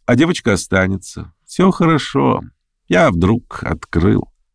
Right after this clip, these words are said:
«А кто с голоду умрёт? А кто обидит и обесчестит девочку, это хорошо?»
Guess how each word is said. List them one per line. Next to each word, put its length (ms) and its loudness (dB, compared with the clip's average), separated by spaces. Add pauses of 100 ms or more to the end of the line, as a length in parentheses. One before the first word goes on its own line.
(840)
«А 220 0
кто 380 -4
с 140 -6
голоду 520 0
умрёт? 440 0 (580)
А 160 -4
кто 240 2
обидит 540 0
и 40 0
обесчестит 800 -2
девочку, 540 -2
это 360 -2
хорошо?» 560 0